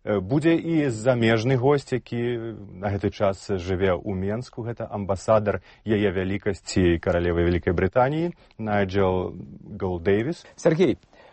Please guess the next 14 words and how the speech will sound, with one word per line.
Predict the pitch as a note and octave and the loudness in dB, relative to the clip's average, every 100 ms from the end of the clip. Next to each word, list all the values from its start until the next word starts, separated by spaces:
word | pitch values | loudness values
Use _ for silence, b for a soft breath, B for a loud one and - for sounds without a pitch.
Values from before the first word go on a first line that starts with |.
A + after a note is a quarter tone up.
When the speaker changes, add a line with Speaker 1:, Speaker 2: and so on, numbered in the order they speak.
| b | b
Speaker 2:
ваша | B2+ E3 F3 F3 | 2 2 2 0
трэцяя | F#3 E3+ E3+ C#3 | 2 2 0 0
тэма — | F#3 E3+ D#3+ D#3 - | 0 0 0 -2 0
падзеі | D3 B2 D3 C#3 A#2+ | 0 2 2 4 2
ў | A#2+ | 2
войску | D3+ D#3 - | 2 2 -2
з | C#3+ C#3+ | -2 0
моладзевымі | C3 C3+ C3 B2+ B2+ | 2 2 0 -2 -4
актывістамі. | - - A#2+ G#2+ G2+ | -6 -4 -4 -4 -10
Што | G#2 D#3+ C#3 | -6 -2 0
адбываецца | B2+ A#2 G2 - F#2+ | 2 2 0 -4 -10
на | |
гэтым | F2+ | -10
тыдні? | F2+ D#2+ E2+ | -12 -12 -14